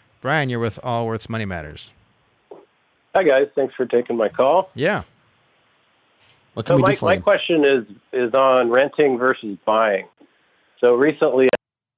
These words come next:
Speaker 2: I got a twenty thousand dollar raise that took my income from,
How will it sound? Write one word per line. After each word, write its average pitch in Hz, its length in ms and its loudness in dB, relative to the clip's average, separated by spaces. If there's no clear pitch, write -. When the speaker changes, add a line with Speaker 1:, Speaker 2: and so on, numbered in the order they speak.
Speaker 2:
I 110 60 0
got 113 60 -2
a 123 40 0
twenty 131 340 0
thousand 113 240 -2
dollar 110 320 2
raise 110 520 0
that 107 200 0
took - 180 -6
my 110 140 4
income 110 540 2
from, 101 380 -2